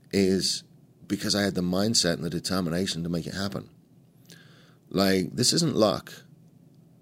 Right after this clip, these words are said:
It's not skill. It's just sheer determination. I'm focusing on the shit that I wanna get done. So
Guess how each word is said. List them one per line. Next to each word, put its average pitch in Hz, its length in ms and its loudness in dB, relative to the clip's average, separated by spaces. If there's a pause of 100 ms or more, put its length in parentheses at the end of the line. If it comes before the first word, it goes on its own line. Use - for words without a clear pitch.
(580)
It's 90 180 -2
not 104 180 0
skill. 92 520 4 (640)
It's - 280 -2
just 90 200 2
sheer 95 400 4
determination. 92 880 -4 (640)
I'm 92 100 0
focusing 87 440 -2
on 80 360 -4
the 80 100 -4
shit 80 280 -2
that 80 120 -6 (140)
I 82 80 -2
wanna 80 240 -4
get 76 220 -8
done. 65 180 -12 (800)
So 76 380 -2